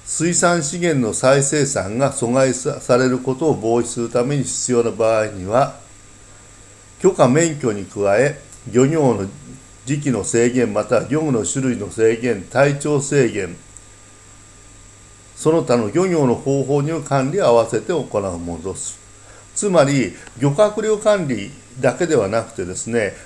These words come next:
まあ、許可制度ですね、えー、それから免許制度、それから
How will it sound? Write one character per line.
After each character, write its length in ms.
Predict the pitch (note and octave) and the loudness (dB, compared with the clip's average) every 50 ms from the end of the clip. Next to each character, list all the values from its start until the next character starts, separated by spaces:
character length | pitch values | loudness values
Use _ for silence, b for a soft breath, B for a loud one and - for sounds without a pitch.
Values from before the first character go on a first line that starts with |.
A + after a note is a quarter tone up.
| B B | B B
ま 100 | D#3 C#3+ | 2 2
あ、 180 | A#2+ - - - - | 2 0 -2 -12 -4
許 140 | - C3 A#2 | -2 -2 2
可 180 | - D3 C3+ B2 | 4 4 4 4
制 320 | - - C3+ B2+ A2+ G2+ | 4 2 2 2 2 2
度 240 | F2 F2 F2 D#2+ - - - - - | 0 -4 -8 -8 -10 -12 -18 -20 -16
で 60 | - | -12
す 120 | - - C3 | -10 -8 -4
ね、 280 | D3+ F3 F3+ F3+ F3+ - - - - | -4 -4 -4 -4 -6 -14 -16 -10 -6
え 420 | A2 G#2+ G2+ G2 F#2+ F#2 F#2+ F#2+ G2 | -4 -4 -2 -2 -4 -6 -6 -8 -8
ー、 20 | |
そ 140 | - - A#2+ | -4 -2 0
れ 100 | A#2 A#2+ | 0 0
か 120 | A#2+ E3 | 2 2
ら 80 | D#3 G#2+ | 2 2
免 320 | F#2 G2 G#2 A2 A#2 A#2 | 2 0 0 0 0 -2
許 180 | - A#2+ A#2+ A2+ | -2 0 0 0
制 300 | - - A#2+ A2+ G2 F2 | 0 0 0 0 0 -2
度、 160 | E2 D#2+ - - B B B B B B | -6 -12 -14 -16 B B B B B B
そ 140 | - - C#3+ | -2 0 2
れ 100 | D3 D3+ | 2 2
か 160 | D3 G3+ G#3 | 2 2 4
ら 280 | G3+ F3 D3+ - - | 4 4 2 0 -6